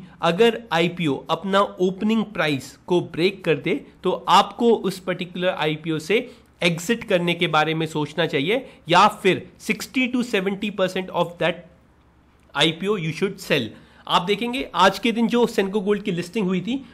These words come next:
वो हुई थी फ़ोर हंड्रेड थर्टी रुपीज पे। यस, ये स्टॉक चल रहा था फ़ोर हंड्रेड थर्टी रुपीज मीन्स थर्टी फ़ाइव परसेंट के प्रीमियम पर,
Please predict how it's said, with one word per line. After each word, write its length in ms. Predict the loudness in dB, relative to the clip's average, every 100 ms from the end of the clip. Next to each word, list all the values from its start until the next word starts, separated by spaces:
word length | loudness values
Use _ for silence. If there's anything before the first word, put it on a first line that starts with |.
| -10 0
वो 100 | 0
हुई 200 | 2 -2 0
थी 120 | -2
फ़ोर 400 | 0 0 0 0
हंड्रेड 400 | -2 0 -2 -2 -6
थर्टी 260 | -6 -4 -4
रुपीज 380 | -4 -6 -8
पे। 260 | -6 -6 -4 -4
यस, 240 | -4 -6 -20 -20 -20 -2
ये 180 | 0 0
स्टॉक 440 | 0 0 0 -2 -2
चल 140 | -2
रहा 200 | 0 -2
था 140 | 0 -2
फ़ोर 220 | -2 -4
हंड्रेड 240 | -4 -4
थर्टी 200 | -6 -6 -10 -14 -14
रुपीज 340 | -12 -10 -8 -4
मीन्स 280 | -4 -4 -6 -6
थर्टी 220 | -4 -6
फ़ाइव 340 | -2 -2 0 -2
परसेंट 280 | -2 -4 -2
के 100 | -4
प्रीमियम 400 | -2 2 2 4
पर, 220 | 2